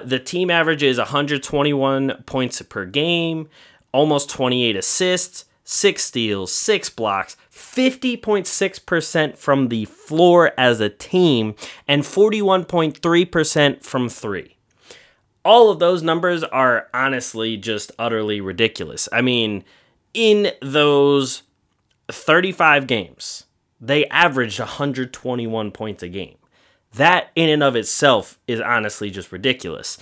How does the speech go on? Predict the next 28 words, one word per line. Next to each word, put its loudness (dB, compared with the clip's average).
Then 4
you 2
add 4
in 2
the 2
fact 2
that -10
they're -2
almost 2
getting 0
twenty-eight -2
assists 0
per -6
game. -4
It's -6
twenty-seven -2
point -6
six -2
specifically. -6
And 8
on 6
top 4
of 2
that, 2
the -2
steals 0
and 0
blocks, 0